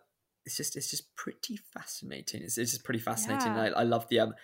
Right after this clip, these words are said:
Speaker 1: I lo-, I love the hybridity about it.
Speaker 2: Can you tell me, like, do you know anything about, you mentioned Europa being utilized by them a lot. Do you know
Speaker 1: Oh, yeah.
Speaker 2: much about that? 'Cause I'm just curious. I didn't realize that they kind of took her on in that way. I wonder, I didn't,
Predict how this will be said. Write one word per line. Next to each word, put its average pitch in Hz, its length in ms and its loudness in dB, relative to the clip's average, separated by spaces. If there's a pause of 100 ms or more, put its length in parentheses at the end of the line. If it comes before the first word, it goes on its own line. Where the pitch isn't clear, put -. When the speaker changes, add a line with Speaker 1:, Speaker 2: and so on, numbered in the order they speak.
(400)
Speaker 1:
I 117 80 2
lo-, 117 120 10
I 127 120 8
love 123 160 6
the 117 60 0
hybridity 123 480 0
about - 320 -2
it. - 100 0 (320)
Speaker 2:
Can 330 200 6
you 359 80 6
tell 370 180 6
me, 440 200 6
like, 254 220 6
do 247 80 0
you 269 80 10
know 214 200 10
anything 254 320 6
about, 214 440 6
you 220 120 4
mentioned 226 380 4
Europa 208 640 2 (120)
being 208 300 4
utilized 190 500 4
by 180 140 4
them 175 160 -2
a - 80 -4
lot. - 280 -2 (220)
Do 214 100 2
you 214 80 4
know 170 160 6
Speaker 1:
Oh, - 60 8
yeah. 120 240 6
Speaker 2:
much 185 300 -4
about 202 300 0
that? 185 180 2
'Cause 226 100 -4
I'm 226 120 4
just 233 160 -2
curious. 208 260 4
I 202 60 2
didn't 214 220 2
realize 190 400 4
that 185 100 -10
they 180 80 0
kind 175 200 -2
of 175 100 -6 (300)
took - 200 -4
her 175 180 -2
on 180 200 0
in 175 120 -6
that 175 160 -4
way. 185 180 6
I 208 100 12
wonder, 240 460 12
I 233 100 12
didn't, 220 260 2